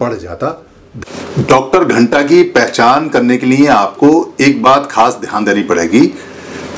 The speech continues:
कि अगर बातचीत करते हुए या माइक पर किसी मीटिंग में announce करते समय अगर आपने उनकी डिग्रियों का बखान नहीं किया उनके नाम के साथ,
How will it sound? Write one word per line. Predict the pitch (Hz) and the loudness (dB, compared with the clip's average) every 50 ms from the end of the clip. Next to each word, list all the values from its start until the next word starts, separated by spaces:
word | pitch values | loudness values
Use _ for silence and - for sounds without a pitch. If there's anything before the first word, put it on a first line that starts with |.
| - - | 0 2
कि | 160 | 2
अगर | 160 156 156 180 160 117 | 2 4 4 2 2 2
बातचीत | - 117 120 120 - - 160 143 139 - | 2 0 0 2 2 2 2 2 2 2
करते | 131 123 - - 135 | 0 0 0 0 0
हुए | 110 101 104 110 123 | 2 2 4 4 4
या | 147 165 160 147 113 | 6 4 4 4 2
माइक | 95 98 113 127 120 113 | 0 0 0 2 2 0
पर | - - - 139 135 139 143 143 - - | -2 -4 -2 0 2 2 0 -2 -2 -2
किसी | - 113 - - | -2 0 2 2
मीटिंग | 113 107 107 107 107 123 117 123 123 | 2 2 2 2 2 2 4 4 4
में | 127 131 135 127 | 4 2 2 0
announce | 123 113 117 123 143 147 139 | 0 0 2 2 2 0 -2
करते | - - 113 - - 95 | -2 -2 -2 -2 -2 -4
समय | - - 95 107 127 | -4 -2 0 0 2
अगर | 151 147 131 120 123 117 | 2 2 2 0 2 2
आपने | 117 120 123 123 131 139 139 139 131 127 - - - - - - - - - - - - | 2 2 2 0 -2 -2 0 0 0 -2 -6 -10 -20 -20 -20 -20 -20 -20 -20 -6 0 2
उनकी | 131 139 156 156 147 - 175 190 190 175 | 4 4 4 2 2 2 4 4 4 4
डिग्रियों | 120 104 120 107 120 131 156 175 185 | 4 2 2 2 4 4 4 4 4
का | 175 190 175 | 4 2 2
बखान | - 135 - - 123 120 117 | 2 0 0 -2 -2 -2 0
नहीं | 117 117 107 | 0 -2 -2
किया | 110 113 113 110 | 0 0 0 0
उनके | 101 95 92 98 | 0 -4 -6 -4
नाम | 92 95 95 95 90 | -2 -2 -2 -2 -2
के | - | -2
साथ, | - - 113 135 147 - - - - | 0 2 2 2 0 0 -6 -12 -18